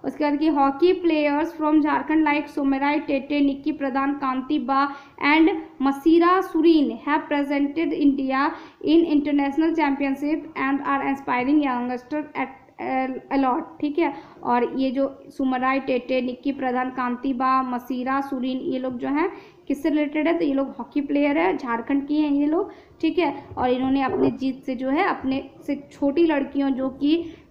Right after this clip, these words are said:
स्पोर्ट्स में इंटरेस्ट रखती हैं उन, उन लड़कियों को बहुत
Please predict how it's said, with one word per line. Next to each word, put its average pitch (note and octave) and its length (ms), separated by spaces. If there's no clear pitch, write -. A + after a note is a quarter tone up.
स्पोर्ट्स C#4+ 460
में D4+ 480
इंटरेस्ट D#4 420
रखती D4+ 340
हैं E4+ 200
उन, C#4+ 220
उन C4+ 320
लड़कियों C4+ 340
को D4 160
बहुत C#4+ 320